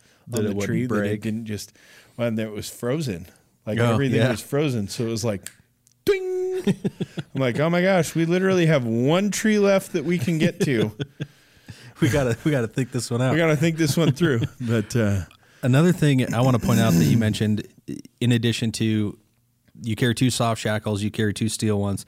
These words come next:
Speaker 1: Not only is that awesome for a backup, but also if you are anchoring to another vehicle,
Speaker 2: Oh,
Speaker 1: you
Speaker 2: yeah.
Speaker 1: never know. I mean, we,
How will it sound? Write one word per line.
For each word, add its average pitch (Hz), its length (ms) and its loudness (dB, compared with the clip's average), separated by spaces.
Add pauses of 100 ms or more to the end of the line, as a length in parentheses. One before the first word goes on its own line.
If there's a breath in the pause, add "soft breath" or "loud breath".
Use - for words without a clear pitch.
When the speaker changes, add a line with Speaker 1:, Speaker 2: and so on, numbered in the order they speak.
(960 loud breath)
Speaker 1:
Not 123 260 2
only 135 480 4 (260)
is 113 140 -2
that 110 200 0
awesome 113 360 -2
for 107 220 -2
a - 20 0
backup, 101 500 -4
but 104 140 -6
also 110 440 -4
if - 200 -8
you 110 100 -2
are 110 160 -2
anchoring 104 440 -4
to 107 120 -6
another 98 280 -2
vehicle, 113 560 -4
Speaker 2:
Oh, 113 120 -2
Speaker 1:
you 107 80 0
Speaker 2:
yeah. 104 120 -2
Speaker 1:
never 104 400 -2
know. 104 520 -4
I 110 60 -8
mean, 104 340 -8
we, 139 160 2